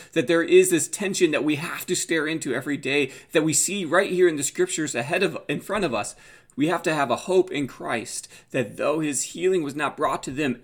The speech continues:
at that moment by Christ, but that through, that hopefully through this teaching and his disciples, the healing of Christ still found them. That the hands and feet of Christ, that the body of Christ, that extends the reach of Christ into this world,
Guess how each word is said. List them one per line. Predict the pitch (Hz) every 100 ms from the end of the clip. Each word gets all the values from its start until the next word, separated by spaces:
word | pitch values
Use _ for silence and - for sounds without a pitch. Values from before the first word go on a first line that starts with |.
| -
at | 196 208
that | 170 139
moment | - 156 220 226 190 127
by | 120 110
Christ, | 127 120 113 117 - - - -
but | 143 123
that | 131 -
through, | - 147 156 -
that | 120 113
hopefully | - 202 208 143 123
through | - 127
this | 117 - _ _ _ -
teaching | 190 - 143 113 - - 135
and |
his | 117 139
disciples, | 135 - 147 160 147 143 - - -
the | 131
healing | 120 151 156 151
of | 120 -
Christ | - 127 - - -
still | - - 131 113
found | - - 110 -
them. | - _ _ _ _ _ _ - -
That | 147 117
the | 139
hands | 123 160 170 165
and | 139 131
feet | 160 156
of | 135 -
Christ, | 143 131 110 - -
that | - 165
the | 135
body | 151 147 185
of | 170 -
Christ, | 147 120 113 - - -
that | 135
extends | 127 - 160 175 190 143
the | 147
reach | 123 160 190 -
of | 113 -
Christ | - 127 113 -
into | 113 127 160
this | 135 147 -
world, | 120 143 135 110